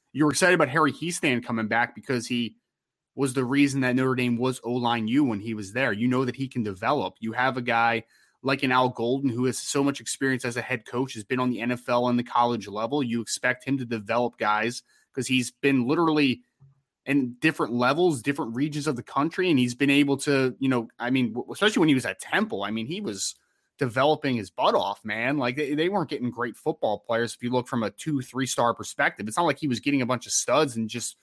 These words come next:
you know, X's and O's, not, you know, the Jimmies and Joes, not the X's and the O's. Like, he had to develop some guys in that sense, right? So you get those two. Deland McCullough is a guy that has a great reputation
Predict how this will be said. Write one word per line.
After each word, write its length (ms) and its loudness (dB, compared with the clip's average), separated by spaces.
you 80 -2
know, 300 -2
X's 340 -2
and 100 2
O's, 460 2
not, 200 0
you 100 0
know, 140 0
the 80 -4
Jimmies 340 2
and 100 0
Joes, 280 0
not 100 0
the 100 -2
X's 220 -6
and 80 -8
the 80 -4
O's. 220 2
Like, 120 -4
he 100 0
had 160 0
to 60 -4
develop 420 -2
some 140 -8
guys 500 -6
in 120 0
that 240 0
sense, 360 -2
right? 300 2
So 240 0
you 100 -6
get 160 0
those 280 6
two. 300 4
Deland 320 4
McCullough 380 4
is 100 0
a 40 -4
guy 280 0
that 140 -2
has 220 -6
a 80 -6
great 500 -2
reputation 800 -4